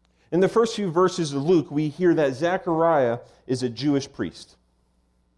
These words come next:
He's doing the right things, he's saying the right things, he's,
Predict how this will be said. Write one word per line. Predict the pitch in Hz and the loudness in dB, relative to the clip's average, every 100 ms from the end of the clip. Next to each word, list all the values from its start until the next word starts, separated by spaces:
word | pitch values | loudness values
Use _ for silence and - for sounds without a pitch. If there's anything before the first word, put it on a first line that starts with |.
| _ _ _ _ _ | _ _ _ _ _
He's | - 185 | -4 -2
doing | 147 220 233 | 0 2 2
the | 196 | 2
right | 160 180 185 | 2 0 -2
things, | 185 180 190 185 - | -2 0 2 0 -2
he's | 147 - | -8 -8
saying | - 190 190 185 | -4 -2 0 0
the | |
right | 160 170 165 | 0 -2 -2
things, | - 175 170 165 | -2 0 -2 -4
he's, | 160 | -8